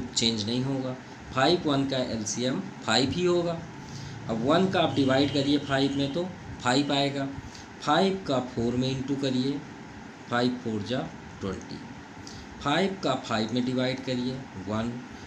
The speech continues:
और वन का into कर दीजिए एट में, तो ट्वेंटी माइनस एट आपका आ गया ट्वेल्व, ट्वेल्व upon five। क्या ये दोनों same है? हाँ, बिल्कुल same है।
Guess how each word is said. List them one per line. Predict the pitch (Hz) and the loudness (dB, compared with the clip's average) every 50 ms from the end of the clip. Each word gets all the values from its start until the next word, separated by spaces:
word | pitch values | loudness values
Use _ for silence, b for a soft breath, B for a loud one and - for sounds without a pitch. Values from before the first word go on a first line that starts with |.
| B - - | B -6 -4
और | 107 104 104 98 - - | -2 -2 -2 -2 -2 0
वन | 139 156 180 190 190 | 0 2 2 2 2
का | 185 175 165 160 - - | 2 2 2 0 0 -2
into | 113 113 117 101 113 110 | -4 -2 -2 -2 -4 -4
कर | 104 107 104 | -2 -2 -2
दीजिए | 92 98 101 101 - 127 - | -2 -2 -4 -4 -4 -6 -8
एट | - - - - - - - - | -8 -8 -10 -10 -10 -12 -12 -14
में, | - - - - - - - - - B B B B B - | -12 -12 -12 -12 -12 -12 -12 -12 -12 B B B B B -12
तो | - 104 - | -12 -8 -2
ट्वेंटी | - 135 139 156 160 190 190 | 0 0 2 2 2 2 2
माइनस | 180 160 139 131 127 127 120 - - - - | 2 2 2 2 2 0 0 -2 -4 -2 0
एट | 127 123 127 131 - - - - - - - | 2 4 4 2 0 -4 -10 -14 -14 -8 -4
आपका | 104 110 127 - - - 160 147 | -2 0 0 -2 -2 -2 -2 0
आ | 127 113 110 | 2 2 0
गया | 104 107 110 | 0 -2 -4
ट्वेल्व, | 110 - - - 95 92 85 80 78 - - - - - - | -4 -6 -6 -6 -6 -6 -6 -8 -10 -12 -12 -14 -14 -8 -4
ट्वेल्व | 113 117 120 120 117 | -2 -2 -2 -2 -4
upon | - - 113 101 - 101 98 101 110 120 123 123 - | -6 -8 -10 -8 -6 -6 -4 -4 -4 -4 -6 -6 -8
five। | 101 87 67 - - - | -8 -8 -8 -10 -10 -6
क्या | - 101 95 | -4 -2 -2
ये | 95 92 | -2 -2
दोनों | 95 98 98 101 104 | -2 -4 -2 -2 -2
same | 104 - - 117 110 113 120 127 | -4 -4 -2 -2 0 0 0 0
है? | 151 190 220 214 - - - - - - - - - - - | 0 -2 -2 -4 -8 -12 -14 -16 -16 -16 -10 -8 -6 -6 -4
हाँ, | - 98 95 90 85 | -4 -4 -4 -4 -4
बिल्कुल | 82 85 87 92 98 127 135 | -6 -8 -8 -6 -4 -4 -4
same | - - 131 127 127 123 | -2 -2 -2 -2 0 0
है। | 123 | -2